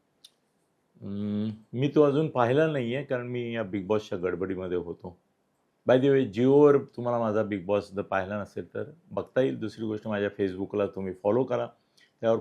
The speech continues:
खूप, खूप, खूप व्हिडिओ आणि माझ्या नोट्स वगैरे येत असतात, इतरांच्याही चांगल्या येत असतात. तर तो अजून पाहिला नाही, पण बघेन बहुतेक आज रात्रीच किंवा उद्या, मग त्याच्यावर पाहून मी परत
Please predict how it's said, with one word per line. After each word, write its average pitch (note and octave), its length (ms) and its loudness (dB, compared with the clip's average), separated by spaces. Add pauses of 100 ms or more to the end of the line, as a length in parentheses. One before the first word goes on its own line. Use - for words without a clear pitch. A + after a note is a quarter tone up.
खूप, F3 300 0 (260)
खूप, C3 180 -4 (140)
खूप - 220 -12 (320)
व्हिडिओ G2 560 -2 (280)
आणि G2 240 -14
माझ्या F#2 360 -8
नोट्स G2 380 -8
वगैरे F#2 300 -4
येत G2 180 0
असतात, F#2 300 -12 (100)
इतरांच्याही C3 540 -4
चांगल्या F#2 320 -8
येत F2 140 -10
असतात. - 240 -20 (1040)
तर E3+ 160 6
तो F#3+ 180 6
अजून G3 280 6
पाहिला F#3 320 8
नाही, G3+ 120 2
पण G#3+ 180 -2
बघेन D#3+ 300 2
बहुतेक G2 300 0
आज G2 260 2
रात्रीच B2 460 -2
किंवा F3 320 -8
उद्या, B2 320 0
मग D#3+ 140 -4
त्याच्यावर D#3+ 380 2
पाहून D3 360 0
मी D3+ 200 -6
परत C3 280 -4